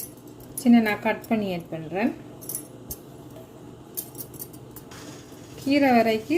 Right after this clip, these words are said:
தேவையான அளவு தேங்காய் பூ ஆட் பண்றேன். கொஞ்சமா மஞ்சள் தூள் ஆட் பண்றேன். கீரைக்கு தேவையான அளவுக்கு உப்பு தூள் ஆட் பண்றேன்.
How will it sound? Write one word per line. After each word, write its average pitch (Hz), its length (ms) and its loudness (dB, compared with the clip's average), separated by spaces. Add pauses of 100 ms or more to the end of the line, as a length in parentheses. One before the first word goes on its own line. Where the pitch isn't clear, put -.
(120)
தேவையான 226 460 4
அளவு 202 280 2 (140)
தேங்காய் 233 480 8
பூ 202 200 -4
ஆட் 165 180 -2
பண்றேன். 180 380 -4 (4000)
கொஞ்சமா 254 640 8 (480)
மஞ்சள் 233 540 6
தூள் 254 340 2
ஆட் 185 200 0
பண்றேன். 185 480 0 (1400)
கீரைக்கு 277 520 6 (100)
தேவையான 277 480 8
அளவுக்கு 220 380 2 (120)
உப்பு 240 280 0 (100)
தூள் 254 260 6
ஆட் 202 200 2
பண்றேன். 185 480 0